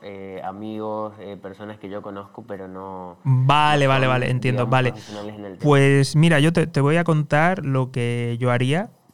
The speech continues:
Speaker 2: y de hecho es algo que, que yo utilizo. Eh, a ver, mm, yo me centré en YouTube, y de hecho para negocios recomiendo dos redes sociales, que es, una de ellas es YouTube y la otra es LinkedIn.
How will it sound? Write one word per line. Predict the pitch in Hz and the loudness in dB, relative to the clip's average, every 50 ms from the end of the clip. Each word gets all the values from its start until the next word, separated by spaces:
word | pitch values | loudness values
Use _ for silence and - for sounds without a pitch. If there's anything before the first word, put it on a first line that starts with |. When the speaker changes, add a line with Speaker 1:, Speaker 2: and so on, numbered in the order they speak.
| _ _ - | _ _ -8
Speaker 2:
y | - 127 123 123 123 | -6 -4 -2 -2 0
de | 120 123 123 | 2 2 2
hecho | 127 - - 139 | 2 2 2 2
es | 127 - 131 | 2 2 2
algo | 120 120 131 143 | 2 2 2 2
que, | - 127 113 113 - | 0 -2 -6 -6 -6
que | - 117 | -6 -4
yo | 113 117 | -2 -2
utilizo. | 117 117 123 117 117 117 - - 117 110 _ _ _ _ _ _ - - - - - - - - _ _ _ _ _ | -2 -2 -4 -4 -4 -6 -6 -10 -14 -14 _ _ _ _ _ _ -20 -20 -20 -20 -20 -20 -20 -20 _ _ _ _ _
Eh, | - 139 143 143 139 139 139 139 135 135 135 139 135 | 2 4 6 6 8 8 8 8 8 6 6 6 6
a | 131 139 | 6 6
ver, | 143 143 127 120 117 - - - - - - - _ | 6 6 4 2 -2 -8 -14 -18 -20 -20 -20 -14 _
mm, | - 131 127 127 127 123 123 123 123 123 127 127 - - - _ _ - | 0 2 4 4 4 4 2 2 2 0 0 -2 -4 -8 -12 _ _ -8
yo | 143 143 156 | -2 2 4
me | 170 185 | 4 4
centré | 175 - 165 151 - 160 180 185 | 4 4 4 4 4 2 2 4
en | 165 139 | 4 4
YouTube, | 127 127 123 117 113 110 113 - - - - | 4 4 2 2 0 -6 -6 -8 -16 -20 -14
y | - 120 117 117 | -8 -6 -2 0
de | 117 120 123 | 2 2 2
hecho | 123 - - 156 139 | 2 2 2 2 2
para | 135 135 131 127 | 4 2 2 2
negocios | 127 123 131 147 151 - 185 180 175 | 2 2 2 2 2 2 2 2 2
recomiendo | 170 147 131 127 123 131 135 143 151 160 170 160 | 2 0 0 0 0 0 0 0 2 2 2 2
dos | 135 139 139 | 2 2 2
redes | - 131 127 127 - | 2 2 0 0 0
sociales, | - 127 - - 131 131 143 160 165 - | -2 -2 0 2 2 2 2 2 0 -2
que | - 127 123 117 117 | -2 -4 -2 -2 -2
es, | 113 113 - - - | -4 -6 -8 -6 -2
una | - 139 135 131 | 2 2 4 4
de | 131 | 2
ellas | 127 131 123 - - | 2 0 -2 -2 -2
es | 120 117 120 | -4 -2 0
YouTube | - 170 170 190 220 247 240 - - - | 0 0 2 2 -2 -4 -4 -8 -6 -4
y | 131 | -2
la | 120 117 120 | 0 2 2
otra | 120 123 139 131 127 135 | 0 0 0 -2 0 -2
es | 135 - | -2 -2
LinkedIn. | 120 113 110 110 113 110 113 107 110 113 | -4 -4 -4 -4 -6 -8 -8 -8 -10 -12